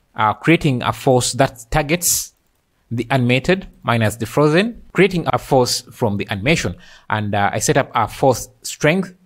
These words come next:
So if I increase that, go back to the simulation here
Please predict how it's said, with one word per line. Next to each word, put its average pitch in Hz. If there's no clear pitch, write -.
So -
if 143
I 127
increase 147
that, 127
go 127
back 113
to 104
the 110
simulation 110
here 135